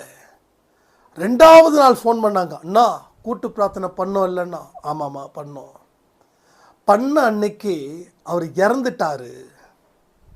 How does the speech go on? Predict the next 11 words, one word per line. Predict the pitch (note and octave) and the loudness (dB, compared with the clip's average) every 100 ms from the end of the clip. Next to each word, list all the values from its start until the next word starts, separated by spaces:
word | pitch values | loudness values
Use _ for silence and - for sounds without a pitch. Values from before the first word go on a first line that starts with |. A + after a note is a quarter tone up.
| - - - _ _ _ _ - - _ _ | -20 -20 -20 _ _ _ _ -20 -20 _ _
நம்ம | G#3 C4+ C#4+ | 4 4 4
நினைச்சோம், | C#4 D4+ D4+ C#4+ | 2 0 0 0
சரி, | A3 B3 B3 A3+ D3+ | 2 2 2 0 -4
விதிப்படி | B2 D3+ G#3+ G3 A3 A3 B3 F3 | -12 -10 -8 -4 -4 -2 -4 -8
என்ன | F3 G#3 G3+ | -8 -4 -2
இருக்குதோ | F#3 F3+ E3+ D3+ | -4 -8 -8 -8
அது | - D#3 | -8 -8
நடக்கும் | E3 D#3+ E3 D#3 | -8 -8 -10 -14
தானே. | C#3 C3+ C3 - _ _ _ _ _ _ _ _ _ | -14 -16 -20 -20 _ _ _ _ _ _ _ _ _
விதி, | F3 F#3 F#3 E3+ | -8 -2 -2 -2
கர்மா, | F#3 F3+ F#3 | -4 -2 -4